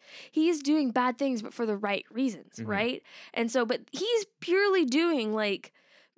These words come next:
Speaker 1: good things to help the people, to help society.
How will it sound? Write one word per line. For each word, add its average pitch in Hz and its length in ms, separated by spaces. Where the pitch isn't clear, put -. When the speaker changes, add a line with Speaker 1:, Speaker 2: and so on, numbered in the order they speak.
Speaker 1:
good 311 320
things 254 520
to 226 180
help 294 300
the 226 280
people, 302 320
to 220 160
help 359 420
society. 190 1120